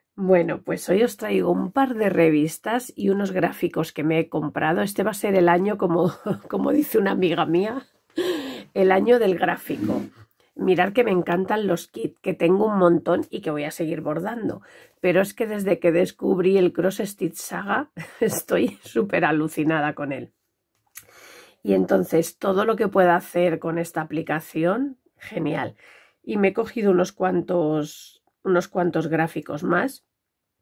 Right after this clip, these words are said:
Algunos de ellos ya tengo separados los hilos, os los voy a enseñar luego, pero primero os voy a enseñar un par de revistas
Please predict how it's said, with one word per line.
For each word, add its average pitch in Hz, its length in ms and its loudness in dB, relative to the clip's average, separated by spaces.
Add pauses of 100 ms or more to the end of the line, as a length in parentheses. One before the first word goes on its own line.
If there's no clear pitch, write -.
(280)
Algunos 214 480 4
de 233 80 2
ellos 214 240 2
ya 196 180 4
tengo 190 260 -2
separados 170 560 0
los 156 280 -6
hilos, 214 360 0 (420)
os 160 180 -2
los 160 180 2
voy 175 160 2
a 175 60 2
enseñar 160 480 0
luego, 214 280 2
pero 185 220 0
primero 180 320 2
os 208 100 -8
voy 214 120 -4
a 202 80 2
enseñar 190 400 2
un 180 100 2
par 190 200 -2
de 175 120 0
revistas 202 680 -4